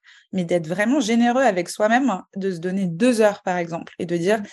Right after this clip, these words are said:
ça, c'est mes deux heures et je les protège. Pareil, encore une fois, c'est la guerre, c'est son <laughs> territoire à protéger.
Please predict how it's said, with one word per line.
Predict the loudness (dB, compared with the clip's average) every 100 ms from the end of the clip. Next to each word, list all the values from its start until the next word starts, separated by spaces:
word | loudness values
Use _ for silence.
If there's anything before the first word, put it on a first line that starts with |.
| -18 _
ça, | 2 4
c'est | 4
mes | 2 2
deux | 2 2 4
heures | 2
et | 2
je | -4
les | -8
protège. | -4 0 0 -2 0
Pareil, | 2 2 0
encore | 0 2 2
une | 0
fois, | -6
c'est | -2
la | -2
guerre, | 4 4 4 -4 -20 -14
c'est | -6
son | -2 0
<laughs> |
territoire | 2 2 2 4 4
à | 4
protéger. | 2 -4 -4 -4 -2 -2